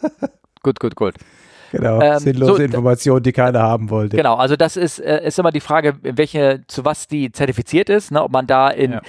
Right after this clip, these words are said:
Speaker 2: in welche Eis, äh, Dinger man reinfliegen kann. Ich glaube, viele von den Dingern sind auch nicht zertifiziert, in Known Icing reinzufliegen.
Speaker 1: Ja.
Speaker 2: Also, dass du da weißt, okay, ich, wo ich jetzt reinfliege, wird Eis auftreten. Das soll halt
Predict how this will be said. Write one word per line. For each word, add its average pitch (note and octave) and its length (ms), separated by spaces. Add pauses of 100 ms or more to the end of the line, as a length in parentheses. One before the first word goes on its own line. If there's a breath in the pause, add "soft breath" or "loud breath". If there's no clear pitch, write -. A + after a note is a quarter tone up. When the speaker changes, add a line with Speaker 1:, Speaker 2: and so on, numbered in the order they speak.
(340 loud breath)
Speaker 2:
in B2+ 300
welche C#3+ 320
Eis, D3 460 (100)
äh, C3+ 340
Dinger C3+ 440
man B2 240
reinfliegen E3 580
kann. E3 300
Ich - 360
glaube, E3+ 600
viele G3 480
von E3+ 140
den D#3 140
Dingern D#3 320
sind C#3 360
auch D#3+ 280
nicht D#3 360
zertifiziert, D3+ 600
in C3 340
Known D3+ 440
Icing A#2+ 420
reinzufliegen. F#2+ 760 (640 loud breath)
Speaker 1:
Ja. A#2 160
Speaker 2:
Also, G#2+ 340
dass A#2 240
du C#3 80
da B2 160
weißt, B2+ 200
okay, C3+ 180
ich, C3+ 360
wo C3+ 120
ich C#3 60
jetzt C#3 120
reinfliege, B2 380
wird F3 240
Eis C3+ 260
auftreten. A#2+ 520
Das G2 120
soll B2 160
halt A#2 220